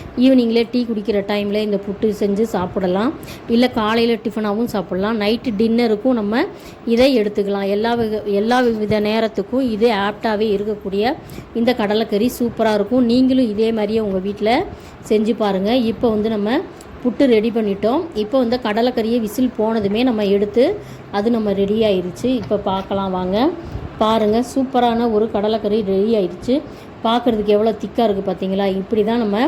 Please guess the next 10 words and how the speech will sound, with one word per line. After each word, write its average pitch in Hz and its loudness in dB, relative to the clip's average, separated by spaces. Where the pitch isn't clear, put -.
கடலைக்கறி 226 2
செய்யும்போது, 208 2
புட்டுக்கு 254 2
ச-, 202 0
கடலைக்கறி 208 0
செய்யும்போது 202 2
இந்த 214 -2
மாதிரி 220 -2
திக்னஸாக 220 -2
இருக்கணும். 214 -2